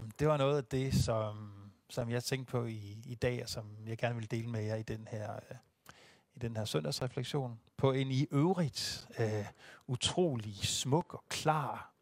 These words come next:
og kold vinterdag. Må Guds nåde og Guds godhed, øh, forundre dig og overraske dig i dag.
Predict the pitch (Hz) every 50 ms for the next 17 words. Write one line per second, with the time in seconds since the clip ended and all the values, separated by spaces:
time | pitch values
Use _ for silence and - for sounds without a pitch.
0 | _ - - 110 95 87 67 71 - - - - - 123 120 131 - - - -
1 | _ _ _ _ _ _ - 117 113 110 107 - - - - - - - - -
2 | _ _ _ - - - - - - _ - 131 131 127 - - 147 143 139 143
3 | 143 - - - - - - _ - 123 120 120 131 139 143 131 117 - 120 117
4 | 107 - - - 120 120 123 117 104 104 113 117 - 143 139 - - 123 117 110
5 | 107 104 - - - 180 196 185 160 139 127 117 - _ _ - - 135 120 110
6 | 110 107 - - _ _ _ _ _ _ _ _ _ _ - - 117 123 120 110
7 | 101 - - - - 120 117 - - _ _ - 123 117 107 - - - -